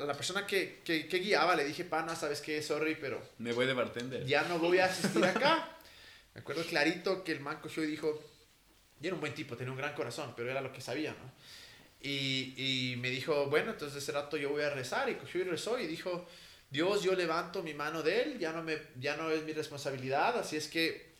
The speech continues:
Speaker 1: que estás a la buena de Dios".
Speaker 2: O sea, más ansiedad.
Speaker 1: Brother, no, él,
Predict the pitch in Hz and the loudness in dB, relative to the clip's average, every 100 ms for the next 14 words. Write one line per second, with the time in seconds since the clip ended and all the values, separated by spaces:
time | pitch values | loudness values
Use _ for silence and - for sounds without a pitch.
0 | - - - - _ _ 98 110 131 147 | -20 -20 -20 -20 _ _ -18 -12 -4 0
1 | 170 156 135 170 151 131 117 117 - - | 2 2 2 2 2 0 -2 -4 -12 -20
2 | - - 117 120 123 135 143 123 110 101 | -20 -10 2 4 4 4 2 -2 0 -2
3 | - - - - 135 175 202 208 - - | -4 -16 -18 -4 6 8 10 8 4 6
4 | 302 233 | 12 12